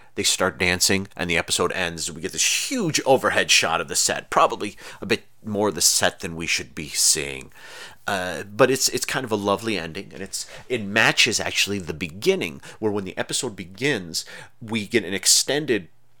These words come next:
part of the Happy Days theme playing. And if, of course, if you want to talk diegetic versus non-diegetic song, sound, so, song, songs and sounds, the Happy Days theme was written,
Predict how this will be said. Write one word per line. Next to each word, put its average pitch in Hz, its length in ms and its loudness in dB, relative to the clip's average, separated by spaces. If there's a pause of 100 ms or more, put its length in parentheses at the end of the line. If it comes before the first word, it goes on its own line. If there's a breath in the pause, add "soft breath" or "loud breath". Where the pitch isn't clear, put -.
(220)
part 107 300 4
of 90 100 -8
the 90 60 -2
Happy 120 320 2
Days 80 300 0
theme 82 220 -6
playing. 101 320 0
And 117 140 2
if, 107 160 -4 (240)
of - 80 -14
course, 104 200 0
if - 120 -8
you 98 80 -4
want 101 160 -2
to - 40 -6
talk 95 380 2 (120)
diegetic 87 580 0
versus 87 280 -4
non-diegetic 87 680 -2
song, 92 400 0 (200 loud breath)
sound, 107 440 4 (400 loud breath)
so, - 280 0 (160)
song, 107 500 4
songs 113 500 4
and 104 240 -2
sounds, 90 720 -2 (640 loud breath)
the - 100 -2
Happy 139 280 6
Days 85 240 2
theme 76 300 -2 (120)
was 92 220 -2
written, 76 360 -4